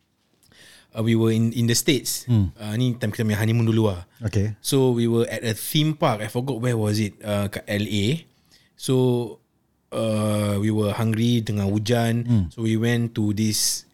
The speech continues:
Speaker 1: uh, restaurant within the theme park.
Speaker 2: Hmm.
Speaker 1: So we didn't know what to order because, you know, tak halal.
Speaker 2: Yeah.
Speaker 1: So we ordered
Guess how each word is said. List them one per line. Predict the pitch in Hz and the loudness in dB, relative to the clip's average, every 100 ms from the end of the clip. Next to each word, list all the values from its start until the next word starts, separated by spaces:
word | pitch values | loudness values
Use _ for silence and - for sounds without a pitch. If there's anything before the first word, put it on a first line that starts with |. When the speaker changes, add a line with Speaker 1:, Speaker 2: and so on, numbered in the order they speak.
| - | -8
Speaker 1:
uh, | 107 101 98 95 | -2 0 0 0
restaurant | 104 107 - 120 113 110 104 | 0 -2 0 0 0 0 -2
within | 104 104 117 | -2 0 2
the | 110 | 0
theme | - 117 127 | -2 -4 0
park. | 147 131 | 0 -2
Speaker 2:
Hmm. | 117 90 - _ | -4 -14 -20 _
Speaker 1:
So | - 131 120 | -6 0 2
we | 110 | 2
didn't | 110 120 127 | 0 0 2
know | 131 | 2
what | 127 - | -2 -2
to | 113 104 107 | 0 0 0
order | - 107 110 | -4 -4 -2
because, | 110 104 117 - - - _ _ _ | -2 0 -2 -2 -6 -10 _ _ _
you | 110 | -12
know, | 110 107 | -6 -4
tak | 98 | -2
halal. | 113 107 98 135 | 0 0 2 0
Speaker 2:
Yeah. | 113 104 85 _ _ | 0 0 0 _ _
Speaker 1:
So | - 135 | -4 -2
we | 117 | 2
ordered | 113 113 123 117 | 2 2 0 -2